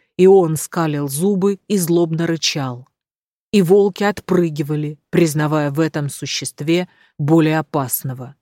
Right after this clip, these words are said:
зверя. Если к тому времени у Иона и сохранились какие-то человеческие пережитки,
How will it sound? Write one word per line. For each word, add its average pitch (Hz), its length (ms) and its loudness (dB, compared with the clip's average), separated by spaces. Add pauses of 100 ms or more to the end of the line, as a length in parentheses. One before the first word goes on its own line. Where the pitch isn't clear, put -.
зверя. 135 520 -6 (1800)
Если 196 360 2
к - 100 -8
тому 190 240 0
времени 160 600 -2
у 170 180 2
Иона 175 400 2
и 151 60 -6
сохранились 175 760 -2
какие-то 151 480 -6
человеческие 160 920 -4
пережитки, 147 880 -6